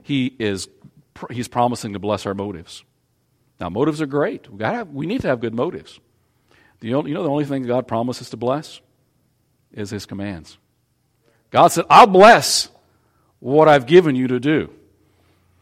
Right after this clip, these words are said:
Don't just throw something out, hope it sticks to the wall, and I'll bless it. He says, "Do what I say, and I've promised to bless that." So two options. Either we can go on our own and try to hope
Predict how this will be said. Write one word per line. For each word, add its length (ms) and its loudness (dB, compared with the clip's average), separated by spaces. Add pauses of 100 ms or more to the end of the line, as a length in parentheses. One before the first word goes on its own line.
(120)
Don't 260 2
just 340 0
throw 160 2
something 340 -2
out, 180 6
hope 160 -2
it 80 0
sticks 280 -4
to 60 -14
the 60 -6
wall, 300 6
and 80 -2
I'll 100 0
bless 380 2
it. 200 -10 (340)
He 140 -4
says, 320 -6 (180)
"Do 160 2
what 120 4
I 120 6
say, 440 0 (400)
and 120 0
I've 200 -2
promised 600 -2 (380)
to 100 -8
bless 600 0 (300)
that." 560 -2
So 240 -8 (220)
two 180 0
options. 380 0
Either 240 -2
we 160 0
can 140 -6
go 200 -2
on 80 0
our 160 2
own 400 0
and 160 -8
try 200 0
to 80 -2
hope 540 4